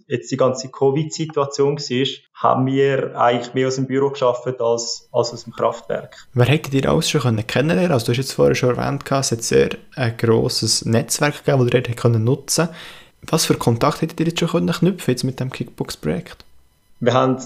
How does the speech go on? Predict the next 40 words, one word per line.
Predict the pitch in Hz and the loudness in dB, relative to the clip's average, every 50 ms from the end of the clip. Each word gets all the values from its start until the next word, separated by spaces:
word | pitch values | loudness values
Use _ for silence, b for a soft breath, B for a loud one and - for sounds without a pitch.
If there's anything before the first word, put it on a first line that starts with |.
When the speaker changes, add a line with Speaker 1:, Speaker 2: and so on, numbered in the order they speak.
| - - - - - | -14 -18 -20 -18 -12
Speaker 1:
<laughs> | - 127 - - - 135 | -8 -8 -8 -6 -4 -2
unglaublich | 151 156 143 131 127 120 123 123 - - 135 | -2 0 0 2 2 2 2 2 0 -4 -6
viele | - - - - - 143 139 139 135 135 131 127 123 127 131 - - | -8 -10 -18 -6 -2 0 0 2 2 2 2 2 0 -2 -4 -8 -6
unterschiedliche | - 135 135 135 135 139 - 151 139 156 143 143 143 | -2 0 0 0 0 -2 -4 -2 -2 -4 -4 -6 -6
Kontakte | - - 151 135 - 131 127 127 - - | -6 -4 -4 0 0 0 0 -2 -2 -4
können | 135 127 127 | -2 -2 -2
knüpfen | 127 - 120 120 120 117 - 131 131 131 - B B B B B | -2 -2 -4 -4 -4 -2 -2 -2 0 -2 -4 B B B B B
und | - 120 117 117 123 | -2 -2 -2 0 0
wir | 127 123 | 0 0
haben | 120 120 - - - _ | 0 -2 -4 -8 -14 _
uns | - 131 123 - | -2 -2 -2 -2
gedacht, | - - 123 120 123 120 - - - - _ - - _ _ _ _ _ | 0 0 0 2 2 0 -2 -6 -14 -18 _ -20 -20 _ _ _ _ _
am | - 127 117 120 | -6 -4 0 2
besten | 127 131 127 - - 127 | 2 2 2 0 -2 -2
ist | 131 123 123 - | -4 -4 -4 -4
natürlich, | 123 - 131 123 127 123 - - 123 | -4 -2 -2 0 0 -2 -4 -8 -6
wenn | 113 120 120 120 120 | 0 2 2 2 2
wir | 120 117 117 | 0 0 -2
ein | 117 | -2
bisschen | 117 - 127 123 123 120 | -4 -6 -8 -8 -6 -4
sagen, | - 123 120 117 - 131 131 | -2 0 0 0 -2 -4 -6
in | - 120 113 | -6 -4 -4
welchem | 117 113 117 117 113 117 | -4 -4 -4 -6 -8 -8
Bereich | 113 110 110 113 123 147 156 156 - - - _ _ _ | -6 -4 -2 0 0 0 0 -2 -6 -14 -20 _ _ _
wir | - 135 143 143 | -8 -6 -4 -4
Leute | 151 160 160 156 151 | -4 -4 -6 -6 -6
kennengelernt | - - 143 147 147 147 - 131 131 135 135 - - | -4 -2 0 0 -2 -2 0 -2 -2 -2 -2 -4 -4
haben, | 131 131 131 131 | -4 -4 -4 -4
weil | - 117 | -4 -4
einfach | 113 113 113 120 - | -4 -4 -4 -6 -10
jetzt | - 120 - - - | -12 -12 -10 -10 -8
ein | 123 - - 120 117 | -8 -8 -6 -4 -4
Name-Dropping | 120 127 131 - - 120 113 117 - 127 117 113 - | -2 -2 -2 0 0 0 0 0 -4 -8 -10 -8 -6
würde | 127 127 123 - | -4 -4 -2 0
<laughs> | |
wahrscheinlich | - 160 151 - 139 131 123 - - - | 0 0 2 2 0 0 0 -2 -4 -4
niemandem | 120 123 127 131 139 127 | -4 -4 -2 -2 -4 -4
wirklich | 131 131 131 131 127 | -4 -6 -6 -6 -6
etwas | 135 131 131 139 131 - | -6 -6 -6 -8 -12 -10
bringen. | - 127 120 127 131 131 | -8 -6 -4 -4 -4 -6